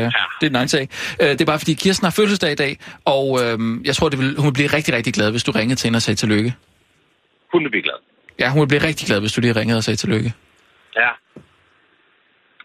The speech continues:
Speaker 1: Ja, okay. Altså, jeg står lige og venter på nogle dagligvarer herude i, øh,
Speaker 2: Ej,
Speaker 1: i
Speaker 2: ej, ej, Al-, Allan. Prøv lige at
Speaker 1: Jamen, prøv at høre. Jeg er gået under jorden.
Speaker 2: Jamen,
Speaker 1: Jeg
Speaker 2: det er jeg
Speaker 1: får,
Speaker 2: også
Speaker 1: jeg,
Speaker 2: ked af.
Speaker 1: jeg, jeg har været boet, jeg har boet i en bio-, fucking biwak.
Speaker 2: En
Speaker 1: Og nu
Speaker 2: biwak?
Speaker 1: står jeg herude i, i, i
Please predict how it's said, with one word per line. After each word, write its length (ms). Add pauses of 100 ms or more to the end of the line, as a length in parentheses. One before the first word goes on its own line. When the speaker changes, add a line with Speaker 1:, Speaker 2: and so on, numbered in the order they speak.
(140)
Speaker 1:
Ja, 40 (120)
okay. 260
Altså, 160
jeg 100
står 200
lige 140
og 80
venter 180
på 80
nogle 180
dagligvarer 440
herude 280 (120)
i, 20 (120)
øh, 100
Speaker 2:
Ej, 140
Speaker 1:
i 40
Speaker 2:
ej, 160
ej, 220 (140)
Al-, 160
Allan. 300 (600)
Prøv 100
lige 260
at 60
Speaker 1:
Jamen, 120 (120)
prøv 100
at 80
høre. 120 (220)
Jeg 100
er 80
gået 160
under 180
jorden. 200 (920)
Speaker 2:
Jamen, 140
Speaker 1:
Jeg 60
Speaker 2:
det 60
er 40
jeg 40
Speaker 1:
får, 80
Speaker 2:
også 120
Speaker 1:
jeg, 40
Speaker 2:
ked 140
af. 40
Speaker 1:
jeg, 80 (120)
jeg 100
har 100
været 120 (140)
boet, 140 (100)
jeg 80
har 80
boet 120
i 40
en 80
bio-, 220
fucking 240
biwak. 280 (680)
Speaker 2:
En 100
Speaker 1:
Og 60
nu 40
Speaker 2:
biwak? 180
Speaker 1:
står 140
jeg 100
herude 260 (100)
i, 20 (180)
i, 20 (300)
i 20